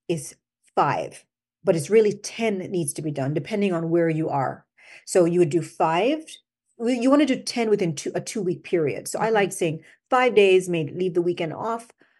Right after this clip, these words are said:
Speaker 1: and another five days and you're good to go. There's no downtime. And it's actually a very comfortable treatment 'cause it's very cool. So for some women who've had burning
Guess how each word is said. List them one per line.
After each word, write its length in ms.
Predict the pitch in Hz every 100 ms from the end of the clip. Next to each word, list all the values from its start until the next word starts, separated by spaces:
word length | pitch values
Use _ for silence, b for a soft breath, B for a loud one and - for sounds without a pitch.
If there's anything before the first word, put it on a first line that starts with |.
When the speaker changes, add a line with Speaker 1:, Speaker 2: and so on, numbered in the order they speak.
| b
Speaker 1:
and 120 | 175
another 240 | 170 175 170
five 300 | 170 160 151
days 280 | 156 151
and 140 | - 160
you're 100 | 151
good 240 | 143 147
to 100 | -
go. 300 | 139 - - _ _ _ b -
There's 180 | 180 165
no 300 | 185 214 240
downtime. 720 | 196 175 180 - 156 160 143
And 140 | -
it's 80 | 175
actually 300 | - 220 -
a 100 | 170 151 160
very 160 | 190 180
comfortable 720 | 175 - 190 180 165 165 147
treatment 360 | 147 165 147 147
'cause 120 | 175
it's 120 | 170
very 280 | 175 196 190
cool. 460 | - 277 226 139 - B B B
So 240 | - 196 180
for 240 | 190 180
some 300 | 175 214 214
women 240 | 233 226
who've 240 | 196 185 170
had 380 | 180 160 156 143
burning 540 | 180 185 185 180 175